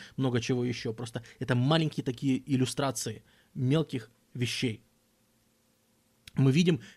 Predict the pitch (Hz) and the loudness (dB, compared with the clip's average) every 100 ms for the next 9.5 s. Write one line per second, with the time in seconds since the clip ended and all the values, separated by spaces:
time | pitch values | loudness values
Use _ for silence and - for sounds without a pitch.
0 | - - 160 - 156 156 175 147 139 131 | -20 -8 -6 0 4 6 4 2 2 0
1 | 127 120 - 143 - - 143 123 139 131 | -2 -4 -4 -4 -4 -4 -4 -2 -2 0
2 | 143 127 131 123 127 - - 123 127 131 | 0 2 2 0 -2 -4 -2 0 0 -2
3 | 117 - _ - - - - 123 117 139 | -6 -8 _ -20 -20 -14 -2 0 2 0
4 | 143 131 - 127 139 170 139 117 117 127 | 0 -2 -2 2 4 4 4 2 0 -4
5 | 123 - 113 117 117 117 - 123 131 147 | -8 -8 -6 -6 -6 -8 -4 -2 -2 -2
6 | 139 113 120 127 165 160 131 139 - 143 | -2 -2 0 0 0 -2 -4 -8 -2 -2
7 | 117 127 - 185 - - 120 120 113 - | 0 -2 -2 -2 -2 -2 0 0 -2 -8
8 | - 127 131 143 - - - - 127 127 | -4 2 2 2 -4 -12 -20 -10 -4 -4
9 | 123 151 120 139 | 0 -2 -2 -4